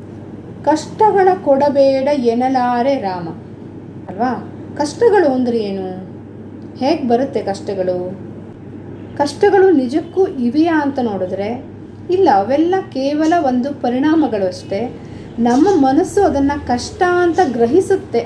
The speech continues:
ಆ ಕಾರಣಕ್ಕಾಗಿ ಅದು ನಮ್ಗೆ ಕಷ್ಟವಾಗಿ ಕಾಣಿಸುತ್ತೆ. ಏನಕ್ಕಾಗಿ ಹಾಗೆ ಗ-, ಗ್ರಹಿಸುತ್ತೆ ಅಂದ್ರೆ,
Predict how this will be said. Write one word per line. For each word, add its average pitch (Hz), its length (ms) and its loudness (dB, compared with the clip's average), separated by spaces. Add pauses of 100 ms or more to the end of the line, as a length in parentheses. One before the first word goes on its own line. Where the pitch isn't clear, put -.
ಆ 233 180 0
ಕಾರಣಕ್ಕಾಗಿ 294 680 2
ಅದು 269 140 0
ನಮ್ಗೆ 233 260 -2
ಕಷ್ಟವಾಗಿ 220 560 -2
ಕಾಣಿಸುತ್ತೆ. 170 640 -10 (460)
ಏನಕ್ಕಾಗಿ 370 480 2
ಹಾಗೆ 240 260 0
ಗ-, 202 300 -8
ಗ್ರಹಿಸುತ್ತೆ 247 640 -2
ಅಂದ್ರೆ, 185 380 -4